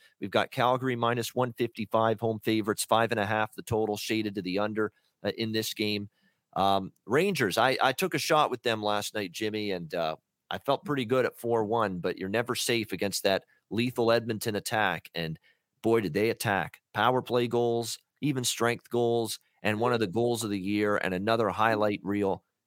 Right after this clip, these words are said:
uh, goal added to the, uh, l-, ledger for Connor McDavid last night. I mean, just absolutely, um, unbelievable in the neutral zone, walks around three or four different Rangers, puts it home past Georgiev, a-, and that was the tying goal,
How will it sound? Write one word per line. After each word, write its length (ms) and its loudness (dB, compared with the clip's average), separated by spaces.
uh, 100 -4
goal 460 0
added 320 2
to 120 -4
the, 240 -2
uh, 60 -2
l-, 200 -8
ledger 720 0
for 100 -4
Connor 320 0
McDavid 560 -6
last 380 -4
night. 280 -2
I 60 -8
mean, 160 -4
just 200 -4
absolutely, 440 2
um, 200 -2
unbelievable 680 0
in 80 -2
the 60 -2
neutral 400 -2
zone, 340 2
walks 340 2
around 380 0
three 240 0
or 60 0
four 300 0
different 340 -2
Rangers, 580 -2
puts 220 4
it 100 2
home 200 0
past 360 2
Georgiev, 600 0
a-, 180 0
and 120 0
that 160 4
was 140 0
the 80 -2
tying 380 0
goal, 380 0